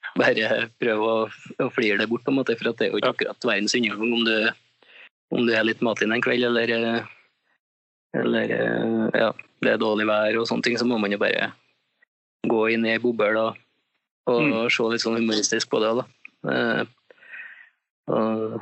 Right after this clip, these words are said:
Speaker 1: ja, det gjør jeg jo nå når jeg var på vei over tun-, <laughs> over tundraen her, så, og det går inn i sånn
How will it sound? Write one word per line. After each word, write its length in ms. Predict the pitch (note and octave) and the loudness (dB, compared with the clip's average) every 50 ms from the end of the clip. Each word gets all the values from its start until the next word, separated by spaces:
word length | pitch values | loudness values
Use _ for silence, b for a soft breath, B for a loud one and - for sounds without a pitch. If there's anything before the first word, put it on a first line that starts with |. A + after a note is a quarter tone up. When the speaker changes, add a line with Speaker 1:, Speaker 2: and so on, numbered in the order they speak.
| - - | -4 0
Speaker 1:
ja, 160 | - A2 A2 A2 - - - _ _ _ _ _ _ _ - - | 2 2 2 2 -4 -14 -20 _ _ _ _ _ _ _ 0 2
det 80 | A#2 A#2 | 4 4
gjør 160 | A#2 G#2+ F#2+ | 4 4 2
jeg 100 | F#2+ F#2+ | 0 0
jo 80 | G2+ G#2+ | 0 0
nå 200 | G#2+ G2 F#2+ A2 | 0 0 0 0
når 100 | C3 C3+ B2+ | 0 2 2
jeg 80 | A#2+ | 2
var 100 | A#2 A2 | 2 0
på 140 | A2 A#2+ G#2+ | 0 0 0
vei 140 | A2 A2 A2 | 0 0 2
over 240 | A2 A2 G#2+ G#2 A2 | 0 2 2 0 0
tun-, 300 | - - - A2+ A2 A2+ _ _ - | -2 -2 -2 -2 -2 -2 _ _ -2
<laughs> 260 | B2+ C3+ D3+ C#3+ B2+ | 0 0 2 2 2
over 160 | B2+ A#2+ A#2+ | 2 0 0
tundraen 320 | - - A#2+ G#2+ G#2+ A2 B2 | 0 0 0 0 0 0 0
her, 80 | C3 B2 | 0 0
så, 160 | C3+ C3 B2+ B2 B2 B2 B B B B B B B B B - - | 0 2 2 0 0 -2 B B B B B B B B B -6 -2
og 80 | C3 A#2 | 0 0
det 80 | A#2+ | 2
går 220 | A#2+ B2 A#2+ A#2+ B2 | 2 2 2 4 2
inn 140 | B2 A#2 A2+ | 2 2 2
i 80 | A2+ - | 0 0
sånn 420 | C3 B2 A#2+ A#2 A#2+ A#2 A#2 A2+ | 0 0 2 2 2 0 0 -2